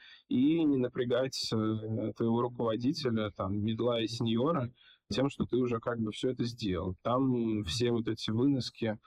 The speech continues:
и вся остальная предпечатная подготовка, она уже прописана. Вот. И на самом деле у нас периодически проходит там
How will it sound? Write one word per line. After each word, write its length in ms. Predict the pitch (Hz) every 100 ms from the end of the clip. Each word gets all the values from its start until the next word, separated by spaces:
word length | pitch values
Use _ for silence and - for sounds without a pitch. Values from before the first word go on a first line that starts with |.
| - - -
и 100 | 117
вся 180 | 131 123
остальная 400 | - 117 120 110
предпечатная 640 | 110 - 104 - - 120
подготовка, 640 | 117 113 110 165 180 -
она 140 | - 120
уже 200 | 117 123
прописана. 760 | 120 110 107 - - - 71 - - - _ _
Вот. 340 | 117 110 104 98 -
И 460 | 120 123 123 123
на 140 | 117 113
самом 340 | 139 135 127
деле 220 | 120 113
у 80 | 113
нас 200 | 117 113
периодически 600 | 117 117 117 117 - -
проходит 560 | - 110 - 120 113 101
там 240 | 107 104